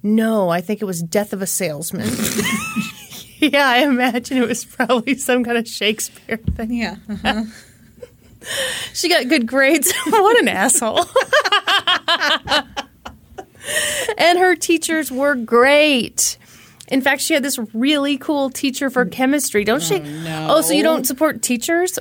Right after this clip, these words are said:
Speaker 1: Wow.
Speaker 2: I love
Speaker 1: You're
Speaker 2: teachers.
Speaker 1: against
Speaker 2: I
Speaker 1: public school
Speaker 2: don't
Speaker 1: teachers?
Speaker 2: like teachers who abuse their children. And
Speaker 1: No, this is a cool one. I don't
Speaker 2: I,
Speaker 1: know what
Speaker 2: mm-mm.
Speaker 1: your problem is.
Speaker 2: Okay.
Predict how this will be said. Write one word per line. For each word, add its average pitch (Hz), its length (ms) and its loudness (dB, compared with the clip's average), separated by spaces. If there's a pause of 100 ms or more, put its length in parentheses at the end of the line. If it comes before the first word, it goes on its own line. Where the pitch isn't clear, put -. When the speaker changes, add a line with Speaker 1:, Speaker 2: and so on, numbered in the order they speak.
(140)
Speaker 1:
Wow. 214 480 4
Speaker 2:
I 226 160 -2
love 277 320 -2
Speaker 1:
You're 233 300 4
Speaker 2:
teachers. 165 380 -2
Speaker 1:
against 240 440 4
Speaker 2:
I 185 120 -2
Speaker 1:
public 226 300 2
school 233 260 2
Speaker 2:
don't 202 60 0
Speaker 1:
teachers? 302 520 2
Speaker 2:
like - 100 -10
teachers 165 560 -8
who 156 240 -6
abuse 151 400 -8
their 143 160 -8
children. 139 600 -8
And 143 280 -6
Speaker 1:
No, 254 100 6
this 254 160 2
is 233 60 0
a 240 80 6
cool 233 320 4
one. 196 120 4
I 185 120 4
don't 202 140 2
Speaker 2:
I, - 20 0
Speaker 1:
know 202 160 4
what 208 320 2
Speaker 2:
mm-mm. - 100 -6
Speaker 1:
your 214 140 2
problem 202 400 0
is. 165 460 -4
Speaker 2:
Okay. 165 500 -14